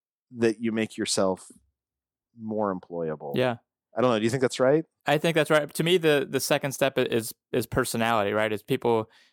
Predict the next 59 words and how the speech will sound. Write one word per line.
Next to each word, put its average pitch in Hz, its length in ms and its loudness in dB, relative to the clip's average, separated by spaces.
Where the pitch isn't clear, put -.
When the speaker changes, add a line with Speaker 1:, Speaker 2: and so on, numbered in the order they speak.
Speaker 2:
knowing 117 400 2
who 127 160 0
you 113 240 2
are 113 280 4
and, 104 160 -4
and 107 120 -2
having 110 200 -2
a 101 60 -4
connection 113 540 -4
to 113 120 -8
you 110 160 0
and 101 140 -4
wanting 113 320 0
to - 120 -10
hear 110 460 -2
what 110 180 -2
you 117 120 -4
think 107 240 -4
about 104 240 -2
X, 107 220 -6
Y, 101 340 -2
or 104 140 -2
Z. 101 200 -2
And 104 80 -2
that's 107 140 -4
something, 104 340 -6
you 113 80 -6
know, 104 60 -2
podcasts, 107 500 -4
as 104 160 -4
you 107 60 -8
mentioned, 104 400 -6
c-, - 140 -18
c-, - 120 -20
can 110 140 -6
do 107 160 0
a 104 40 0
little 107 200 0
bit 107 240 0
and 98 160 -6
social 107 280 -2
media 104 240 -2
can 101 180 -10
do 104 140 0
a - 20 0
little 101 220 -2
bit. 104 220 -4
Speaker 1:
I 240 80 6
think 403 220 2
that's - 260 4
right. 127 260 8
I 180 80 4
think 285 200 2
that's - 260 2
right. 110 340 6
And 165 100 4
I 170 60 6
think 220 180 0
that, 180 200 6